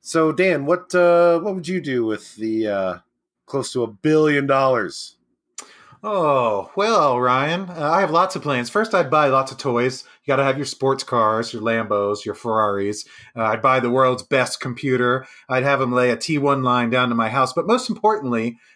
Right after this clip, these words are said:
Speaker 2: I'd live in the middle of nowhere in a compound that was walled with guard dogs, uh, and, uh, would pretty much become a hermit. In fact, Ryan,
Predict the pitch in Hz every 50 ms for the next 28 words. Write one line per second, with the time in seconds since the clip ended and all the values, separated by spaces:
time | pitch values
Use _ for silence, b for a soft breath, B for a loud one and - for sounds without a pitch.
0 | b 131 147 147 180 220 214 226 233 220 220 220 220 196 170 170 185 202 202 196
1 | 185 160 151 147 135 123 120 - 180 175 180 185 156 143 147 120 113 120 120 127
2 | 135 - 131 113 110 120 139 160 147 131 117 113 110 - 117 107 104 - - 156
3 | 147 151 151 127 101 - 110 104 95 98 95 - - - - - _ _ _ _
4 | _ _ - 113 110 107 107 107 113 - - 120 117 113 110 104 117 113 110 107
5 | 101 113 113 - - 156 147 143 135 127 127 - - 123 117 - 135 123 113 110
6 | - - 127 120 113 107 - b b b b b 151 135 - 226 262 262 - 170
7 | 156 156 156 151 151 147